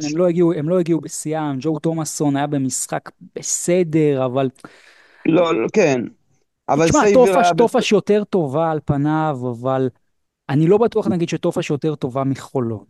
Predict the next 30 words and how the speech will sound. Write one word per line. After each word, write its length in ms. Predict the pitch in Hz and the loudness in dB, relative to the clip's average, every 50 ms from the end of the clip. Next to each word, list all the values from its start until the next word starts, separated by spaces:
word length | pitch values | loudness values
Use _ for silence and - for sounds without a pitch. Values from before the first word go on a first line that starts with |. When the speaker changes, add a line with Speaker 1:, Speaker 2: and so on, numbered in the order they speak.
| _ - | _ -2
Speaker 1:
אני 400 | 135 131 131 123 123 127 131 131 | 0 0 0 0 0 -2 -2 -4
אפילו 320 | - - - 156 147 143 139 | -6 -6 -4 -2 0 0 0
לא 80 | 139 | 0
חושב. 400 | 131 - 143 - - - 143 - 151 - _ _ _ _ _ _ _ _ _ _ _ - | -2 -4 -8 -10 -10 -12 -12 -14 -14 -16 _ _ _ _ _ _ _ _ _ _ _ -10
ו- 320 | 139 120 117 117 131 135 135 | -8 -8 -8 -6 -2 0 0
Speaker 2:
טופש 280 | 202 - 233 214 - 143 | 0 2 0 -2 -2 -2
יותר 140 | 127 175 170 | -2 0 2
טובה 160 | 185 196 202 | 2 2 2
מ-, 40 | 202 202 202 196 | 4 2 2 2
מ-, 180 | 196 196 190 180 | 0 0 0 -2
מ-, 180 | 185 165 190 175 | -4 -2 -2 -2
מברוסה 300 | 190 175 185 196 180 202 | -2 0 0 -2 -2 -4
ספור? 320 | 165 - - 220 220 220 208 - _ _ _ _ _ _ _ _ _ _ _ _ _ _ _ _ | -6 -4 -2 -2 0 -2 -4 -8 _ _ _ _ _ _ _ _ _ _ _ _ _ _ _ _
Speaker 1:
כן, 220 | - 240 190 135 120 143 131 | 0 0 0 0 -2 -6 -8
זה 140 | 131 175 190 | -8 -8 -8
כן. 220 | - - - 143 - - _ _ _ _ _ _ _ _ _ - | -6 -8 -10 -10 -14 -18 _ _ _ _ _ _ _ _ _ -8
אבל 140 | 156 131 165 | -2 0 0
Speaker 2:
יפה. 200 | 160 135 135 135 101 | 0 2 0 0 -2
Speaker 1:
מח- 120 | - - - _ - | -2 -6 -4 _ 0
Speaker 2:
ה-, 240 | 139 - - - 165 165 - - - - | 0 0 -2 -6 -12 -12 -12 -14 -16 -4
יש 340 | - 160 156 175 202 - 254 | -2 0 2 2 2 2 2
לה 60 | 233 | 2
משחק 320 | 202 180 - - 220 208 180 | 2 2 0 0 0 0 2
בין 200 | 160 190 196 190 | 2 2 0 0
גבוהים, 560 | 151 151 156 170 175 185 185 165 151 131 110 110 - _ _ _ - | 0 0 2 2 2 2 2 2 0 -2 -4 -6 -12 _ _ _ -6
אם 100 | 143 139 | -6 -4
שמת 320 | 131 - 165 165 165 160 | -2 -2 -2 -2 0 0
לב, 320 | 160 151 156 160 156 143 127 123 | 2 2 2 2 2 0 0 -2
בין, 280 | 139 143 143 143 147 | -2 -2 -2 -2 -2
אה, 420 | 147 143 139 139 139 139 135 135 | -2 -2 -2 -2 -2 -2 -2 -2